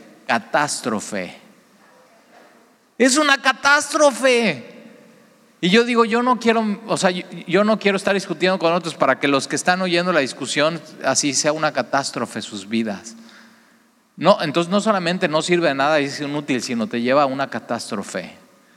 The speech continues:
en la iglesia y divisiones y eso. Entonces no se te olvide, te estoy recordando como Pablo a Timoteo, recuérdales eso. Versículo, dice Estalí, "Entonces si ya no discuto, ya no peleo, es que yo soy bien peleonero.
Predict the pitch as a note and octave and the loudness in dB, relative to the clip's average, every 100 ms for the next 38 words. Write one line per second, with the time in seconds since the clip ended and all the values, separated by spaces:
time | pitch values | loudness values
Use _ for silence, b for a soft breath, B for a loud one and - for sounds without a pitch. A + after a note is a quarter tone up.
0 | b b b _ G#2+ G#2+ G#2+ G#2+ A#2 B2+ | b b b _ 0 2 2 2 0 0
1 | A#2 G2+ G2 F#2 G2 G#2+ G2+ - A#2 B2 | -2 -2 -2 -4 0 0 0 0 0 0
2 | A2+ G2+ - G2+ G#2+ A2+ A2+ D#3+ F3 D#3 | 0 -2 -2 -2 -2 -2 0 0 0 -2
3 | C#3+ D3+ E3 E3+ D#3 C3 C#3 C#3+ A#2+ A#2 | 0 0 0 -4 -4 -2 -2 -2 -2 -2
4 | A2 - B2+ C#3 C3+ C3 A#2 A#2+ B2 A2 | -4 -2 0 2 0 0 2 0 0 -4
5 | G#2+ G#2+ G2 A#2+ B2 G#2+ A2+ G#2+ G#2 A#2 | -4 -2 0 0 0 -4 -2 -2 0 0
6 | G#2+ G2+ B2 C3 B2 A2+ F#2+ E2 A#2 A2+ | 0 -2 -2 -4 -2 -4 -4 -4 -4 -4
7 | G2+ G2+ B B B B B B A2+ A2+ | -4 -8 B B B B B B 0 2
8 | D3+ C#3 C#3 A#2+ D#3 D3+ D3 B2+ C#3 C#3+ | 0 0 0 0 0 -2 -2 -2 0 0
9 | D#3+ D#3+ C#3 E3+ E3+ C#3+ C3+ D3+ E3+ E3 | 0 0 -2 -4 -2 -2 0 0 0 -2
10 | - D3+ C#3+ D3+ D3+ D#3 C#3+ C3 D3+ D3+ | -2 -4 0 2 2 0 -2 -2 0 0
11 | E3+ D#3 C3 C3 C3 A#2+ A2+ G#2 G2 G2+ | 0 0 0 -2 -2 -2 -2 0 0 0
12 | G2+ | 0